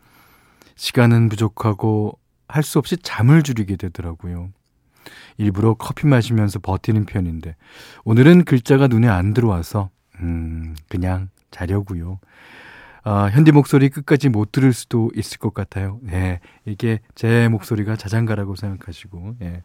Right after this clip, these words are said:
언제 잠들었는지 모를 정도로 잠이 드시기 바랍니다. 아, 그래도 아직 젊으신가 봐요. 그 이제 이, 이, 저는 이제 버틴다고 버텨지지가 않던데.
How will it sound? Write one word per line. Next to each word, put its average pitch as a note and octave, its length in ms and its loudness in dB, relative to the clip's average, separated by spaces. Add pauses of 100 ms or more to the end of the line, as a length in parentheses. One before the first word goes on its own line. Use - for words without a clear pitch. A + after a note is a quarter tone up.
(640)
언제 B2 400 4
잠들었는지 G2 920 -2
모를 F2 280 -4
정도로 F2+ 580 -2 (240)
잠이 F2 260 -6
드시기 F2 340 -14
바랍니다. E2+ 440 -16 (1120)
아, A#2 380 4
그래도 D3+ 240 6
아직 D3+ 220 2
젊으신가 D3 600 4
봐요. F#2 360 -6
그 G2+ 140 -8
이제 F#2+ 240 -8 (640)
이, A2+ 200 -10
이, - 180 -16 (100)
저는 F3+ 280 -2
이제 F#3+ 160 -4
버틴다고 F3 680 0
버텨지지가 C3 640 -4
않던데. F2 600 -8